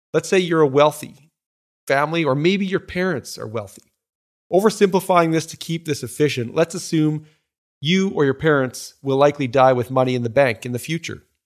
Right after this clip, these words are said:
It may make sense to put some of that wealth now into a life insurance or refundable critical illness policy on a child, so when the parent dies, this equity or cash value in the policy can be ported to the child tax-free.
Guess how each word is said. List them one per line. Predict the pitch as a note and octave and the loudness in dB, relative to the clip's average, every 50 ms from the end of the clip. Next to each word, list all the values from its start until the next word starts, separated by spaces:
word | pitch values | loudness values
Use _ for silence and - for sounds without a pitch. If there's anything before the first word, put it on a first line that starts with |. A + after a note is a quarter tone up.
| _ _ _ _ _ _ _ _ _ _ _ _ _ _ _ _ _ _ _ | _ _ _ _ _ _ _ _ _ _ _ _ _ _ _ _ _ _ _
It | - D#3+ E3 - | -6 -6 -2 2
may | F3 F3+ G#3+ | 4 4 4
make | A3+ A#3+ A3+ A3 - | 4 4 2 2 0
sense | - - D#3+ D#3 D#3 D#3 | 0 0 0 0 0 -2
to | - - | -8 -16
put | - - C#3 B2+ - | -6 -4 -4 -4 -4
some | - - - E3+ F3+ G#3 | -8 0 2 4 4 4
of | A3+ G#3 | 4 4
that | F#3 E3 D#3 D3+ C#3+ | 4 4 4 4 2
wealth | C3 C3 B2 A2+ - - | 2 2 2 0 -2 -6
now | A#2+ A#2 B2+ D#3 F3+ F3+ C3+ G2+ G#2+ A2+ | -10 -4 0 2 2 2 2 0 -2 -4
into | G#2+ C#3 C3 A#2 - C3+ B2+ B2 | -6 -8 -8 -6 -4 -4 -4 -2
a | |
life | A2+ B2 D3+ E3 D#3+ E3+ | 0 0 0 0 0 -4
insurance | D#3 - - - D#3 D#3 D#3+ D3+ - - - _ _ _ _ _ | -8 -8 -6 -6 -6 -6 -6 -8 -12 -18 -20 _ _ _ _ _
or | - C3 | -2 0
refundable | B2 A#2 A2+ - - E3+ F3+ F#3 G3 F#3+ G3+ - | 0 0 -2 2 2 2 4 4 2 -2 -2 -2
critical | - - F3+ F3 E3+ - C#3 | 0 2 2 2 0 0 0
illness | C3+ D3 D#3+ D#3+ D3+ D3+ | 2 2 2 2 0 -4
policy | - - B2 A2+ A2+ A2 - - C3+ B2+ A#2+ - _ _ _ _ _ _ _ - | -4 -6 -6 -4 -4 -6 -10 -12 -14 -14 -16 -18 _ _ _ _ _ _ _ 2
on | D#3 F3 G3 G#3 | 4 6 6 4
a | |
child, | G3+ - - B2+ A#2 A#2 A2 | 4 2 2 4 4 2 0
so | - - | -2 -4
when | B2+ A#2 C#3 F3+ G#3 A3+ A#3 | -2 2 4 4 4 4 2
the | A#3 | -2
parent | A3+ - - F#3 F#3 E3+ D3+ - - | -2 -2 -2 0 0 0 -2 -4 -2
dies, | - C#3+ D3+ D#3+ C#3 - - - - - - _ _ _ _ _ _ _ _ _ - | 0 2 2 4 2 0 -4 -8 -14 -16 -18 _ _ _ _ _ _ _ _ _ 0
this | D3+ D#3+ - F#3+ | 0 0 2 2
equity | F#3+ G3 G3 G3 G3+ G3 F#3+ F#3+ | 2 2 2 0 -2 -4 -2 -2
or | G3 F#3 C#3 | -2 -4 -4
cash | - - - F#3 G3+ G3+ G3+ - | -2 2 4 6 6 6 4 0
value | - D3+ D3 D3 C#3+ C#3+ D3 | 0 2 2 2 2 0 -4
in | C#3 | -6
the | C3+ | -6
policy | - - E3+ F3 F3 E3+ E3+ - C3 | -6 -6 -2 0 0 0 0 -4 -10
can | - - D3+ D3 | -4 -4 -4 -4
be | C#3 D3+ | -4 -8
ported | D3+ _ - - F3+ G3 G#3 A#3 G#3+ G#3 | -10 _ -2 2 2 4 4 2 -2 -4
to | - G3+ | -8 -10
the | F3+ | -10
child | F#3 - - E3+ D#3+ D3+ D3+ D3+ D3+ | -8 -8 -4 0 2 2 2 2 0
tax-free. | - D3+ D3+ C#3+ - - - E3 D#3+ C#3 A2+ | -4 -6 -4 -4 -6 -8 -6 -4 -4 -4 -6